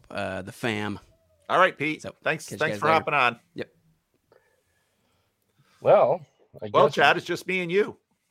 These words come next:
Speaker 3: just us. Yikes. Uh, well, I have a cigarette, so when this is gone, I gotta go do some work.
Speaker 2: Oh,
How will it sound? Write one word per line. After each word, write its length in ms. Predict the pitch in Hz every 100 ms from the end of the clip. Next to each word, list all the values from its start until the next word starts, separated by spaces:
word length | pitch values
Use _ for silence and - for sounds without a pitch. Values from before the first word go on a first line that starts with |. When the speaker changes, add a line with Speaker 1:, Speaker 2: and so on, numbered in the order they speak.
| _ _ -
Speaker 3:
just 320 | 147 151 -
us. 460 | 196 165 - - _ _ _ _ -
Yikes. 600 | 113 147 120 - - - _ _ _
Uh, 440 | 117 127 139 139 131 _ -
well, 340 | 120 175 190 - _ _ _ _ -
I 100 | 156
have 160 | 165
a 60 | 139
cigarette, 520 | - 165 135 107 90 _
so 220 | - 113
when 180 | 110 120
this 200 | 139 139
is 120 | 131
gone, 300 | 107 104 101
I 120 | 101
gotta 220 | 107 104 95
go 140 | 95
do 180 | 90 90
some 220 | - 82
work. 240 | 82 78 _ _ _ _
Speaker 2:
Oh, 320 | 107 113 107